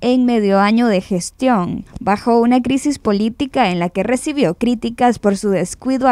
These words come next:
al escoger secretarios y sus enemigos políticos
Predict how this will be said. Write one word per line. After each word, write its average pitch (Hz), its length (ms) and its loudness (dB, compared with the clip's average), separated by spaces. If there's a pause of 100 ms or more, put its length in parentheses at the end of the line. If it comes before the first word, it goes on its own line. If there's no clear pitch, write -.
al 247 140 2
escoger 269 560 0
secretarios 247 800 0
y 247 80 4
sus 208 320 -6
enemigos 254 560 2
políticos 202 840 -2